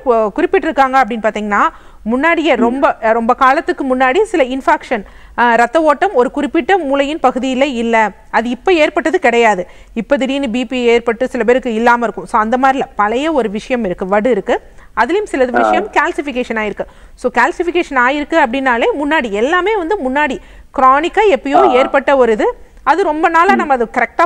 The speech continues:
Speaker 1: பார்க்காததுனால இப்போ கொஞ்சம் கொஞ்சமா அது வந்து என்ன பண்ணீங்கன்னா மந்தப்பட்டு அந்த இடத்துல இருந்து வரக்கூடிய அந்த மூளையின் வலது பகுதியிலிருந்து வரக்கூடிய நரம்புகள் மட்டும் பாதிக்கப்பட்டு,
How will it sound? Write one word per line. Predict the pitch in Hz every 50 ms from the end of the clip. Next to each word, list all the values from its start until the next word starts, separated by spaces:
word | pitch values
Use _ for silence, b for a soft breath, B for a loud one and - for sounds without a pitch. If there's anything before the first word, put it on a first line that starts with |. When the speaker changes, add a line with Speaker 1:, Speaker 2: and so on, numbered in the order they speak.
| 339 - -
Speaker 1:
பார்க்காததுனால | 269 262 311 330 - 330 320 254 262 220 226 220 202 202 254 359 b b b b b b -
இப்போ | - 311 - 392 370
கொஞ்சம் | - 339 339 339 392 381 370 320
கொஞ்சமா | 330 330 285 320 330 370
அது | 381 349 302 269
வந்து | 254 254 262 320
என்ன | 294 262 269 302 294
பண்ணீங்கன்னா | 269 269 262 262 254 254 254 294 453 453 277 233 247
மந்தப்பட்டு | 277 269 320 - 254 233 - - 480 508 -
அந்த | - 240 285 381 466 466 415 359
இடத்துல | 285 262 320
இருந்து | 294 311 320 302
வரக்கூடிய | 247 233 254 - - 320 294 269 247 226 B B B B B B
அந்த | B - 233 240 240
மூளையின் | 240 277 320 330 311 294 277 240
வலது | 220 233 254 285 277 277
பகுதியிலிருந்து | - 277 262 277 240 254 262 262 262 262 285 294 330
வரக்கூடிய | 311 247 226 240 - - 302 285 254 254 370 453
நரம்புகள் | 370 247 233 233 247 269 294 302 285 254
மட்டும் | 226 220 208 - 320 277
பாதிக்கப்பட்டு, | 196 208 214 226 247 - 233 196 214 202 - 440 466